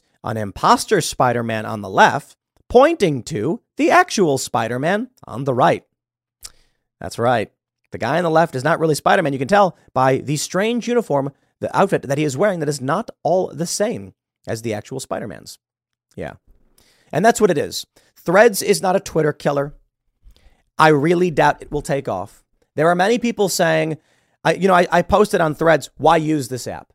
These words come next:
And there are people saying, "'Cause I've been banned from Twitter and Elon Musk won't unban me." Bro, if you think Mark Zuckerberg is gonna be more lenient on your conversations, good luck. They're already banning people. They're already censoring things. Here we go.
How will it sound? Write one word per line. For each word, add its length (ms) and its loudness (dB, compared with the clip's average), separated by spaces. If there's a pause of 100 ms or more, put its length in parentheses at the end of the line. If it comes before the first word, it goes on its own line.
(140)
And 160 -4
there 80 2
are 40 -2
people 180 -2
saying, 160 -2
"'Cause 100 -2
I've 160 2
been 160 0
banned 400 -2
from 160 -2
Twitter 340 -2
and 120 -4
Elon 200 -4
Musk 220 -4
won't 360 -4
unban 240 -2
me." 180 -16 (400)
Bro, 240 2 (140)
if 200 8
you 180 2
think 200 0
Mark 280 4
Zuckerberg 580 2
is 60 -4
gonna 180 -2
be 100 -2
more 440 6
lenient 640 2
on 160 -2
your 100 -6
conversations, 960 -4
good 300 -10
luck. 600 0 (400)
They're 240 0 (100)
already 720 6
banning 600 0
people. 460 -14 (360)
They're 200 2
already 640 6
censoring 680 -2
things. 440 -12 (920)
Here 80 0
we 80 -2
go. 220 -4